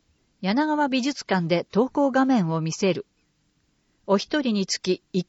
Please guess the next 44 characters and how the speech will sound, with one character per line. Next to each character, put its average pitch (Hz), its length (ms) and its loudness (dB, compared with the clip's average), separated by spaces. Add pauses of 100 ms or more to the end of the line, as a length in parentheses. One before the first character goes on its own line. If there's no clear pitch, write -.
回 262 220 0
ま 190 160 0
で。 151 180 -6 (1900)
あ 196 100 0
や 277 120 0
と 294 100 0
り 285 140 -2
観 247 240 0
音 220 180 0
と - 280 0
聖 269 240 0
観 285 240 2
音 269 180 4
像 190 220 4
の 170 100 -2
ポ 180 160 -4
ス - 80 -14
ト 277 140 -2
カ 269 160 0
ー - 20 0
ド 208 100 -2
の 180 120 -2
写 180 120 -4
真 254 220 -2
が 254 140 -2
掲 226 160 -2
載 208 180 -2
さ 214 140 -2
れ 208 100 -2
て 196 120 -2
い 185 100 -2
ま 185 100 -4
す。 - 260 -4 (3000)
第 254 300 4
二 254 180 2
章、 165 400 2 (520)
知 - 180 2
ら 262 120 6
れ 277 120 2
ざ 247 180 2
る 240 160 0
美 185 140 0
術 262 300 0
館。 160 260 -4